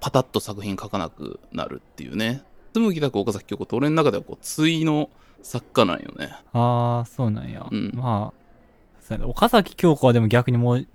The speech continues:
Speaker 2: 文化系向けって感じよな、ほんまに。
Speaker 1: そうそうそう。
Speaker 2: 徹底して。
Speaker 1: 言ったらサブカルチャーのね、
Speaker 2: うん。
Speaker 1: 新しいのを作った人と、地方のヤンキーとかにもめちゃめちゃウケるような漫画を描いたっていう紬拓堂っていうのでね、ほんと対の。
Speaker 2: うん。確かにね。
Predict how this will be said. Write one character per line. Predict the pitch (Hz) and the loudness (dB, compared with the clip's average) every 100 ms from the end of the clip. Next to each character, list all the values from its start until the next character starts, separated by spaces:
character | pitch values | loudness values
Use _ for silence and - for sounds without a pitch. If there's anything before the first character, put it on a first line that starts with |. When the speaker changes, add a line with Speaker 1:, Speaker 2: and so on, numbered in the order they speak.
| - | 0
Speaker 2:
文 | 123 127 131 | 4 4 4
化 | 151 143 | 0 0
系 | 156 156 | 0 2
向 | 147 | 2
け | - | 2
っ | 147 | 0
て | - | 0
感 | - 110 | 0 0
じ | 104 123 | 0 -6
よ | |
な、 | 139 131 | -10 -10
ほ | 127 | -8
ん | 127 | -6
ま | 131 | -8
に。 | 147 | -2
Speaker 1:
そ | 139 | 2
う | |
そ | - 139 | 6 6
う | 117 | 6
そ | 113 | 4
う。 | 101 | 2
Speaker 2:
徹 | |
底 | 117 | 2
し | 110 117 | 0 -2
て。 | |
Speaker 1:
言 | 117 | 2
っ | |
た | 175 | 2
ら | 147 | 2
サ | - 135 | 0 -4
ブ | 110 113 | -2 -2
カ | - 104 | 0 0
ル | 98 | 0
チ | - | -4
ャ | 73 - 117 | -6 -4 0
ー | |
の | 113 107 | 2 2
ね、 | 110 208 | 2 2
Speaker 2:
う | |
ん。 | - | 0
Speaker 1:
新 | - 90 | -2 -6
し | - - | -8 -12
い | 71 | -12
の | |
を | - | -12
作 | - 101 | -14 -14
っ | |
た | - - | -12 -16
人 | - 87 | -14 -14
と、 | - 67 64 _ _ - | -12 -14 -14 _ _ -12
地 | - | -6
方 | 123 | -4
の | 104 | 0
ヤ | 104 | 0
ン | 110 | 0
キ | - | 0
ー | |
と | 127 127 | 0 2
か | |
に | 147 | 4
も | 170 | 4
め | 104 | 2
ち | 101 | 0
ゃ | |
め | 95 | -4
ち | 92 | -4
ゃ | |
ウ | 92 | -6
ケ | 104 | -6
る | 85 | -6
よ | 78 | -6
う | |
な | 65 | -8
漫 | 76 - | -10 -12
画 | - | -14
を | - | -10
描 | - | -10
い | - | -10
た | - | -12
っ | |
て | - _ - | -14 _ -20
い | |
う | - | -16
紬 | - 67 - | -12 -10 -12
拓 | - - | -18 -10
堂 | 69 | -8
っ | - | -10
て | - - | -14 -16
い | |
う | 52 | -14
の | - | -14
で | - | -14
ね、 | - | -2
ほ | 139 | 0
ん | 117 | 2
と | 107 | 2
対 | 107 120 107 | 2 0 0
の。 | 104 | -2
Speaker 2:
う | 92 - 117 | -6 -8 -8
ん。 | |
確 | - - | -8 -10
か | 113 | -12
に | 127 | -12
ね。 | 135 - | -14 -16